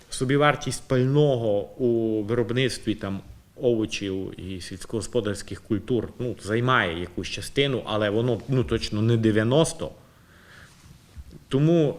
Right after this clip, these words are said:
оці п'ять, там, тире сім чи десять відсотків не мають особливо вплинути на рівень цін на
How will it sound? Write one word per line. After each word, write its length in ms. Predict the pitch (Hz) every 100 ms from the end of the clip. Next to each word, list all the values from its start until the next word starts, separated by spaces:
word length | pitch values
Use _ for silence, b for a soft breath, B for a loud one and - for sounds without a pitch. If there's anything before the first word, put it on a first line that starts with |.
| -
оці 360 | 135 - - 156
п'ять, 580 | - 143 135 131 - -
там, 220 | 101 98 -
тире 280 | 107 110
сім 340 | 98 - 120 113
чи 160 | -
десять 440 | 104 110 110 104 -
відсотків 520 | 95 - 147 - 98 - -
не 140 | 123
мають 420 | 135 113 87 85
особливо 540 | 95 - 92 98 87 87
вплинути 720 | 85 104 135 180 151 123 101 B B B B B B -
на 480 | 104 104 98 92 95 101
рівень 320 | 104 113 98
цін 360 | 92 107 131 107
на 280 | 90 95